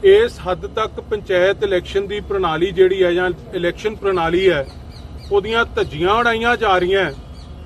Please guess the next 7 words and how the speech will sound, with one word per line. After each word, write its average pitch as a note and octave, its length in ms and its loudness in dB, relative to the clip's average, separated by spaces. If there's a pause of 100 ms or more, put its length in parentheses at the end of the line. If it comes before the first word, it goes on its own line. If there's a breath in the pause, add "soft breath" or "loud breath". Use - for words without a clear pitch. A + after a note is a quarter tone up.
(640)
ਇਲੈਕਸ਼ਨ A3 460 0
ਸ਼ਡਿਊਲ A#3 460 -2
ਇੱਕ A#3+ 160 0
ਇਲੈਕਸ਼ਨ G#3+ 360 -2
ਕਮਿਸ਼ਨ G#3+ 380 -4
ਵੱਲੋਂ G#3+ 280 0
ਆਇਆ, F3+ 260 2